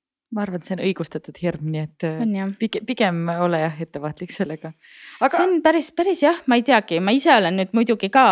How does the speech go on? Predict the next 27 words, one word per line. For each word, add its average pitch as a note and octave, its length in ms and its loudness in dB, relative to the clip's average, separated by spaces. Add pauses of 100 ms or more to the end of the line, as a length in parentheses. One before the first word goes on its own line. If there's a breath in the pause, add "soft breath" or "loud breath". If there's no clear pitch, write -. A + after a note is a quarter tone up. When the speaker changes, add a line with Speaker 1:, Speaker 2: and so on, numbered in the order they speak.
(100)
Speaker 2:
hakanud G3 440 0
tohutu C4 560 2
ringiga G3 400 4
neist F3 240 -2
kõikidest G#3+ 640 0
mööduma. C4+ 460 4
<laughs> - 340 -10 (580 loud breath)
Et B3 240 2
vara-, B3+ 300 4
varasemalt A#3 560 2
ma G3 80 -2
vist G3 160 -4
nii C#4+ 220 2
suurt F#3+ 280 -2
ringi, F#3+ 400 0
ma A3 160 0
küll A3+ 160 0
alati B3 380 2
enda A#3 180 0
meelest G3 340 -2
nagu F#3+ 140 -2
hästi G#3 280 -2
viisakalt G#3+ 520 0
kaugelt G3 460 0
läksin G#3 320 -4
mööda, G#3+ 320 2
aga E3+ 140 0